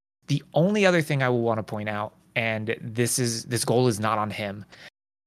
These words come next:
I have some issues, and this is gonna come up again at a different point, uh, in this pod, with Ben Bender on this goal, in the fact that he looks lost to me.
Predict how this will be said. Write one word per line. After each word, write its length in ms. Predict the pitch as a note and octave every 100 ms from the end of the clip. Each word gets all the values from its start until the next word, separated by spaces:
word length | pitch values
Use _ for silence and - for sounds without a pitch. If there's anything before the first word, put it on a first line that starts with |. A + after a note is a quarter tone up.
| _ -
I 120 | A2+
have 380 | - C3+ C3 B2
some 200 | C3 A#2
issues, 560 | A#2 - A#2 A2 G2
and 400 | - G2 G2 F#2+ -
this 200 | G2+ G#2
is 80 |
gonna 140 | G#2 G2+
come 180 | - G2+
up 120 | F#2
again 320 | G2+ A2 G#2
at 100 | G2+
a 40 | G2
different 320 | G#2 - F#2+
point, 360 | A2 G2+ G2 - - - - - -
uh, 240 | G#2 G2 G2
in 120 | G2
this 160 | F#2+
pod, 420 | - D3 C3+ B2+ - -
with 400 | A2+ A2 G#2 - G#2+
Ben 260 | A2 G#2+ G2+
Bender 500 | G#2 G#2 G#2+ A2 - -
on 180 | A2+ A2+
this 180 | A2+
goal, 380 | C3 A2+ A#2 A#2+ - - _ _ -
in 120 | B2+
the 80 | A2+
fact 340 | G#2 A2+ G#2 -
that 260 | G#2 G#2
he 180 | - B2
looks 300 | A2 G#2 -
lost 400 | G#2 G2 F#2+ -
to 80 | A#2+
me. 280 | A2+ A#2+